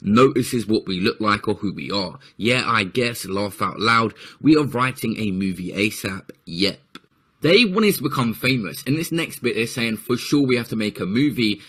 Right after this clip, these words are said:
saying, "Let's email Netflix, asap, or Amazon Prime." They wanted some sort of documentary made about them being fake victims, which is absolutely sick. So these two have been proven not to be victims.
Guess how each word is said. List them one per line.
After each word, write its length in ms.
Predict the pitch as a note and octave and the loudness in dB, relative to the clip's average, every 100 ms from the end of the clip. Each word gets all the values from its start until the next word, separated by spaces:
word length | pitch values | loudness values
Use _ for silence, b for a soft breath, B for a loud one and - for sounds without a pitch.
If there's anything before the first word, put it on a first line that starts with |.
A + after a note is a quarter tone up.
| - | -10
saying, 280 | C#3+ D3+ | -2 0
"Let's 240 | C#3 E3 - | 0 -2 -4
email 400 | D#3+ D3+ C#3+ C3+ | -4 -2 -2 -2
Netflix, 640 | A#2 B2+ - G#2 G#2 - - | -4 -6 -8 -4 -4 -4 -6
asap, 560 | A#2+ A#2+ A#2+ G#2 - | -6 -6 -4 -6 -4
or 180 | G#2 G#2 - | -6 -6 -6
Amazon 480 | G#2+ G#2 - E2+ | -8 -8 -10 -12
Prime." 400 | F2 B2 B2+ A2+ - B | -12 -6 -4 -4 -8 B
They 80 | C#3+ | -4
wanted 200 | E3 G3 | -2 -4
some 180 | - D#3+ | -6 -6
sort 180 | - C3 | -4 -4
of 140 | - | 0
documentary 800 | C3 - - G#2+ A#2 - G#2 G#2 | -2 -2 -6 -4 -4 -4 -4 -2
made 260 | G#2+ A2 F#2+ | -2 -6 -6
about 280 | A2 A2 | -8 -8
them 220 | G#2 G#2 F#2+ | -6 -8 -4
being 280 | G2 F2+ | -4 -4
fake 420 | - - G#2 F#2+ - | -8 -12 -6 -6 -6
victims, 540 | E2+ A2+ - G2+ G2+ | -8 -8 -6 -10 -8
which 160 | A2 C3 | -8 -8
is 160 | A#2 - | -10 -6
absolutely 640 | A2+ - - G2+ - - | -8 -8 -6 -6 -6 -16
sick. 500 | - - C3+ A#2+ - B B B | -14 -8 -4 -4 -6 B B B
So 120 | B2+ | -2
these 220 | F3+ G3+ | -2 -2
two 200 | - D3 | 2 2
have 120 | C#3+ | 4
been 160 | C#3 B2 | 0 -2
proven 460 | - B2 G#2+ G#2+ | -2 -4 -2 -4
not 180 | G2+ G2 - | -6 -10 -14
to 60 | |
be 140 | E2 E2+ | -12 -4
victims. 640 | G2+ B2+ - G#2+ G#2 G#2 | -2 -2 -4 -6 -6 -12